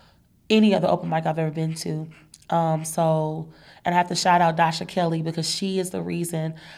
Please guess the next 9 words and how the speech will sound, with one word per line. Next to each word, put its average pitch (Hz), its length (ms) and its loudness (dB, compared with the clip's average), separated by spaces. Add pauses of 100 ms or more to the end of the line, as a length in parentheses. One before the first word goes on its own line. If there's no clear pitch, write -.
(100)
I 170 100 2
have, 160 720 0
um, 165 320 -4
Pentastic. 165 680 -4
She 180 160 -8
reached 170 260 -6
out 160 160 -2
to 165 80 -8
me. 165 320 -4